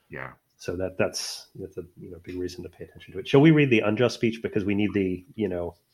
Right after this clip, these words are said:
Speaker 2: right. So, uh, uh, just speech is, as it were, repressed, and
Speaker 1: Right.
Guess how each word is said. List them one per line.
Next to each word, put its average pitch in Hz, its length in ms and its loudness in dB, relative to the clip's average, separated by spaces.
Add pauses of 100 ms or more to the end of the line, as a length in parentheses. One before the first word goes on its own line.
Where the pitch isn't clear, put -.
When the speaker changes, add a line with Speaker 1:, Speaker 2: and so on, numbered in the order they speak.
(640)
Speaker 2:
right. 101 180 0
So, - 140 6 (100)
uh, 156 40 6 (200)
uh, 151 60 -6 (360)
just 175 280 8
speech 135 340 6
is, 120 360 6
as 117 160 6
it 113 60 6
were, 107 180 6
repressed, 98 800 2 (840)
and 127 100 8
Speaker 1:
Right. 104 300 6